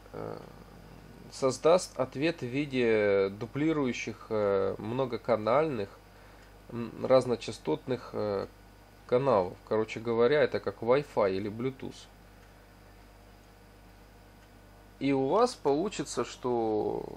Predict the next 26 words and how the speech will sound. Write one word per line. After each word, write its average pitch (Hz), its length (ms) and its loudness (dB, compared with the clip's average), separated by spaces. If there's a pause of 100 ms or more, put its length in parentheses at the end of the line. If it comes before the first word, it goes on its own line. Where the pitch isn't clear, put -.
(2250)
с - 420 -10
вами 151 440 6
выйдет 127 480 -2
ваш, 135 320 2
допустим, 123 500 -6
телефон 110 640 -2
на 113 100 -4
связь. 135 480 -6 (1500)
Или 175 260 4
есть 143 420 4
такая 127 240 2
технология 127 720 2
Li-Fi, 113 840 -4 (280)
э, 113 380 -8
световой 127 540 0
интернет, 113 600 -2 (500)
как - 160 -8
раз 127 200 2
созданный 110 600 -2
для 101 180 -2
того, 104 320 -2
чтобы 98 400 -4
получать, 104 760 -2
э, 98 220 -6
или 104 220 -6
передавать 101 800 0